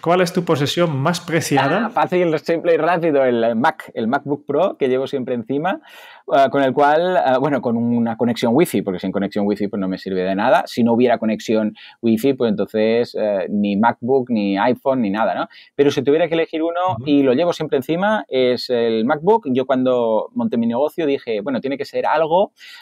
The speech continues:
Speaker 2: ah, mi negocio que yo pueda hacer desde cualquier sitio, con un ordenador o con una, que lleve en una mochila". Y voy con el de doce pulgadas, el más pequeñito. Eh, en algún momento usé el Pro, pero me sobraba, no, no, tenía demasiado, lo, me lo vendí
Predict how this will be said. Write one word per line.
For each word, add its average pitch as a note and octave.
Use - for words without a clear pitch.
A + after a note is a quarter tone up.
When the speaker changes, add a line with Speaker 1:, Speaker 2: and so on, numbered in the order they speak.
Speaker 2:
ah, A2+
mi A#2
negocio D#3
que C3+
yo A#2+
pueda B2
hacer A2+
desde A#2
cualquier A2
sitio, A#3
con A#2+
un A#2
ordenador A2
o G#2+
con A2
una, G#2+
que A2
lleve A2
en A2+
una G#2+
mochila". G2+
Y C#3
voy D#3+
con F#3+
el F3+
de F3
doce D#3+
pulgadas, G3+
el C3+
más C3+
pequeñito. F#3
Eh, C#3
en D3
algún C#3
momento E3+
usé D3
el C3+
Pro, F#3
pero C3
me B2
sobraba, C#3
no, B2
no, A#2
tenía A#2+
demasiado, D3
lo, B2+
me A2+
lo A2
vendí D#3